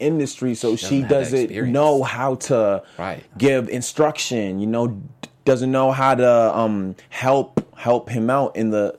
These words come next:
Speaker 1: s-, in the situations there.
Speaker 2: Right.
Speaker 1: Later on, um, they, they actually started to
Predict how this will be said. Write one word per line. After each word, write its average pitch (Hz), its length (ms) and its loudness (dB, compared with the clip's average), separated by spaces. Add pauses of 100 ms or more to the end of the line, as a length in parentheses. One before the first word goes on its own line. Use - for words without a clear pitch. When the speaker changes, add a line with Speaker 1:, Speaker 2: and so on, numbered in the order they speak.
(160)
Speaker 1:
s-, - 480 -16 (380)
in 113 80 0
the 113 80 0
situations 110 480 0
there. 110 320 0 (120)
Speaker 2:
Right. 78 280 -10
Speaker 1:
Later 135 360 4
on, 170 520 2
um, 120 340 2 (200)
they, 120 340 4
they 110 460 2
actually 131 280 2
started 120 300 2
to 98 260 2